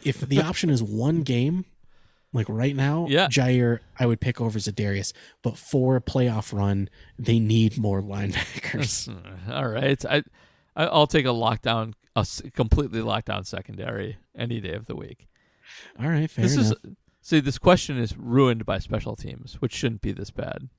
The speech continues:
Speaker 1: <laughs>
Speaker 2: We should have two of the other. Uh, we, b-, we,
Speaker 1: Also, I
Speaker 2: we
Speaker 1: love
Speaker 2: both
Speaker 1: how, I love how we're, we're both just like, "Who gives a shit
Speaker 2: shit about
Speaker 1: about Bakhtiari?"
Speaker 2: Bakhtiari? Yeah.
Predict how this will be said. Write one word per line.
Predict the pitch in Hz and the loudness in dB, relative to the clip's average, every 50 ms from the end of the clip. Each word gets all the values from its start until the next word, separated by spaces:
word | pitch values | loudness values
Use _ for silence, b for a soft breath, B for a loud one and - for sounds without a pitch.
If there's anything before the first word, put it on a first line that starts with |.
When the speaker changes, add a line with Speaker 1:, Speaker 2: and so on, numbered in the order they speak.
| _ _ _ _ _ _ _ _ _ _ - | _ _ _ _ _ _ _ _ _ _ 2
Speaker 1:
<laughs> | - 135 - 170 - - - | 2 4 4 4 2 6 6
Speaker 2:
We | 220 156 156 127 - - | 6 8 8 6 6 4
should | - - 170 156 | 4 6 8 8
have | 131 123 | 6 6
two | - - 160 151 131 | 6 6 8 8 8
of | 113 101 | 6 4
the | 107 104 - | 2 0 2
other. | 107 101 95 B B B B B | 2 0 0 B B B B B
Uh, | - 180 196 151 190 | 6 8 8 10 10
we, | 220 226 | 10 8
b-, | 196 185 - | 8 8 8
we, | - 208 240 | 10 10 10
Speaker 1:
Also, | - 226 226 233 170 | 10 8 6 6 6
I | 127 139 156 | 6 8 8
Speaker 2:
we | 196 240 | 10 10
Speaker 1:
love | - | 12
Speaker 2:
both | - 240 233 208 - - - | 12 12 12 12 12 8 2
Speaker 1:
how, | 277 | -2
I | 294 | 0
love | - 233 - | 0 2 2
how | 247 | 2
we're, | 226 214 202 185 156 143 143 - _ _ | 4 6 6 6 6 4 0 -8 _ _
we're | 180 170 160 | 0 0 2
both | 156 170 165 - | 4 2 2 2
just | 165 147 - - _ _ _ _ _ | 0 -2 -2 -6 _ _ _ _ _
like, | - 110 101 | -4 -4 0
"Who | 113 170 | 0 0
gives | - 151 139 - | 0 0 0 0
a | 127 | 0
shit | 123 - - - - 165 156 | 0 2 4 6 6 8 6
Speaker 2:
shit | 220 - | 8 8
about | 147 131 - 196 147 | 8 6 6 4 6
Speaker 1:
about | - | 10
Bakhtiari?" | 156 147 143 - - 139 147 143 139 139 127 120 117 117 | 10 10 10 8 6 6 10 12 12 12 12 10 8 4
Speaker 2:
Bakhtiari? | 113 - - 143 | 0 0 4 6
Yeah. | 139 123 107 | 6 6 6